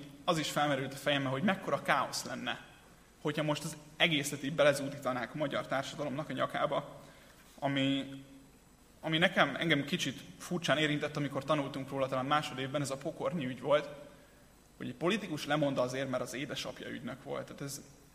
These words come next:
ez számomra teljesen nonsens volt, hogy, a, hogy valaki azért szenved valamilyen következményt, mert az édesapja be volt szervezve.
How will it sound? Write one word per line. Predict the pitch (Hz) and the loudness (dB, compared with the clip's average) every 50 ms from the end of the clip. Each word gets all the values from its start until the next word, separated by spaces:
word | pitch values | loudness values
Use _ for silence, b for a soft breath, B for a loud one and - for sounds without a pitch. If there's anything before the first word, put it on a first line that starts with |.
| - - - | -20 -18 -12
ez | - | -8
számomra | - - 165 180 190 190 202 202 | 0 2 4 4 4 4 2 2
teljesen | - 226 185 180 - 160 | 2 2 2 2 2 2
nonsens | 160 151 139 - 151 151 147 - | 2 2 0 0 -2 -4 -4 -4
volt, | - 131 131 131 | -2 -2 -2 -2
hogy, | - 151 135 135 | -4 -4 -2 -2
a, | 131 131 131 135 - - - - - - | -2 -2 -4 -6 -8 -14 -18 -20 -14 -12
hogy | 147 139 143 | -12 -6 -2
valaki | 151 139 143 147 - - - 165 151 139 - - - - - - - - - | 2 2 2 2 0 -2 -4 -6 -6 -6 -8 -12 -18 -20 -20 -20 -20 -8 0
azért | - 147 139 143 143 139 139 139 | 2 2 2 2 2 0 0 0
szenved | - - 143 135 131 127 127 | -2 -2 0 0 0 0 0
valamilyen | 127 127 131 123 117 117 | 0 -2 -2 -2 -4 -6
következményt, | - - 139 139 - 139 135 131 139 127 135 131 | -4 -4 -4 -2 -2 -4 -4 -4 -4 -4 -4 -4
mert | 131 123 127 | -4 -4 -4
az | - | -4
édesapja | 135 131 135 135 - - - - - | -6 -6 -6 -6 -6 -8 -8 -8 -6
be | 135 131 | -6 -6
volt | 127 113 - - | -6 -6 -8 -8
szervezve. | - - 92 95 110 117 117 - - 123 | -8 -8 -8 -8 -8 -8 -10 -10 -10 -10